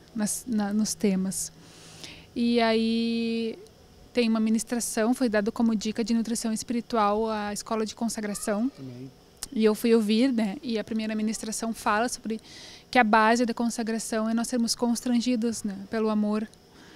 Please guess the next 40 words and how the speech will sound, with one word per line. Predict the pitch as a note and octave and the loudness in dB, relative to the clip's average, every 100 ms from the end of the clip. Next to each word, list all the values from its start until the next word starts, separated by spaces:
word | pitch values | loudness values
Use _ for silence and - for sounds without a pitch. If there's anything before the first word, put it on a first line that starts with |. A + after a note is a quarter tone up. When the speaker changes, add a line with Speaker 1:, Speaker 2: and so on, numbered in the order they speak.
| - - - - - - | -20 -20 -20 -20 -20 -6
Speaker 1:
E | A3 | -2
aí | A3 A3 | 0 0
comecei | A3 A#3 - A#3 | 2 2 2 0
a | |
pedir | D4 B3+ B3+ | 2 4 4
de | B3+ | 4
novo | E4+ C4+ C4+ | 4 6 4
pra | C#4 C4+ | 2 0
Deus | G#3 G#3 | 0 0
me | A#3 | 0
constranger, | A#3+ A#3+ - C#4 C#4+ A#3 A3+ | 0 -2 2 4 4 2 0
pra | B3+ | -2
Deus | G3+ G3+ | -4 -2
me | A3+ | -6
constranger | - A3+ - B3+ A#3 G#3+ G3+ | -4 -6 -2 0 2 2 2
e | B3+ A#3+ A3 | 2 0 -2
bater | G3+ G#3 A#3 | -4 -2 2
muito | A#3 A3 | 2 2
nessa | A#3 B3+ | 0 0
tecla | B3 A3 A3 | 0 -2 0
nas | A3+ A3+ | 2 2
orações, | A#3 B3+ B3+ C4 A#3+ C4 | 2 0 0 2 4 4
pra | C4 A#3 | 2 -2
Deus | G#3+ G#3+ | -2 -2
constranger | B3+ A#3+ B3+ A#3+ A3+ | -2 0 2 4 4
os | G#3+ | 4
meus | A#3 A#3 | 6 6
irmãos, | A#3+ B3+ A#3 A3+ C4 - - - - - - | 6 6 6 6 4 2 -8 -18 -18 -14 -4
porque | B3 C4+ | 0 2
de | C#4 | 2
fato | - C4 G#3+ C4 - | 2 2 4 4 0
a | |
gente | B3+ C4+ | -4 -6
conhece | - C#4 B3+ B3+ C#4 - A#3+ | 2 4 4 2 0 -2 -2
muita | G3+ G3 G#3 | -2 -4 -8
coisa, | - G3+ F#3+ - - - - - - - - - - | -10 -10 -10 -14 -20 -20 -20 -20 -20 -20 -20 -18 -4
mas | A3+ A3+ | -2 -2
a | |
gente | A3+ A#3 A3+ - B3 A#3+ A#3+ | 0 0 0 -2 -2 -2 -2
gosta | G#3+ A#3+ C#4 D4+ - A#3 | 2 2 4 0 0 -2